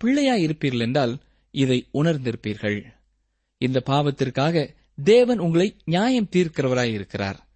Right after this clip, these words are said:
இல்லாவிட்டால் உங்களை நீங்களே தண்டித்துக் கொள்வீர்கள். நாம் சற்று முன்னர் சிந்தித்த வாலிபன் அவ்வாறு ஊழியருடைய ஆலோசனையை பெற்றவுடன் தனது வீட்டிற்கு திரும்பினான். அவன் ஒரு பயபக்தி உள்ள மனிதன். அவன்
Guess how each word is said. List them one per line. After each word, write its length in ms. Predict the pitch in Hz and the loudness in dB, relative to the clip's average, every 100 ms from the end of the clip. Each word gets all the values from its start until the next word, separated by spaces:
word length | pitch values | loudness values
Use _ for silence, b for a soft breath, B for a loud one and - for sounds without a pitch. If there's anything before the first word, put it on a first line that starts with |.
| _ _ _ _ | _ _ _ _
இல்லாவிட்டால் 680 | 127 131 123 123 143 123 131 - _ _ | -2 0 -2 -2 -2 -2 -4 -14 _ _
உங்களை 400 | 165 226 240 226 | -2 2 4 2
நீங்களே 500 | 160 147 139 135 139 _ - | 2 0 0 0 -4 _ -6
தண்டித்துக் 480 | 135 165 165 160 123 | -2 0 -2 -4 -4
கொள்வீர்கள். 540 | 117 107 107 110 101 110 - _ _ _ _ _ _ _ _ | -4 -6 -8 -6 -6 -8 -18 _ _ _ _ _ _ _ _
நாம் 300 | 247 240 175 - | 0 2 0 -4
சற்று 320 | - 160 170 | -4 -2 0
முன்னர் 280 | 156 180 170 | 0 0 -2
சிந்தித்த 420 | 156 147 139 127 | -2 -4 -2 -2
வாலிபன் 560 | 123 123 139 156 123 - _ _ - | 0 0 0 -2 -6 -10 _ _ -2
அவ்வாறு 540 | 196 233 240 240 - | 2 4 2 0 -4
ஊழியருடைய 600 | 160 202 220 202 190 190 - | -2 0 2 2 2 0 0
ஆலோசனையை 640 | 143 165 160 156 151 143 | 0 2 0 -2 -2 -2
பெற்றவுடன் 580 | 123 117 120 120 175 160 - _ _ _ | -4 -4 -2 0 -2 -4 -18 _ _ _
தனது 280 | 147 147 185 | 0 0 2
வீட்டிற்கு 460 | 240 208 151 - | 0 0 -2 -2
திரும்பினான். 520 | 139 123 113 110 104 107 110 _ _ _ _ _ _ | -6 -4 -4 -4 -6 -8 -18 _ _ _ _ _ _
அவன் 240 | 143 175 | -2 0
ஒரு 300 | 165 147 170 - | 2 0 -2 -2
பயபக்தி 540 | 139 202 175 156 - | 2 2 2 -2 -2
உள்ள 200 | 139 131 | -2 0
மனிதன். 460 | 117 110 110 185 - _ _ _ _ | -2 -2 -4 -8 -12 _ _ _ _
அவன் 240 | 190 196 | -2 0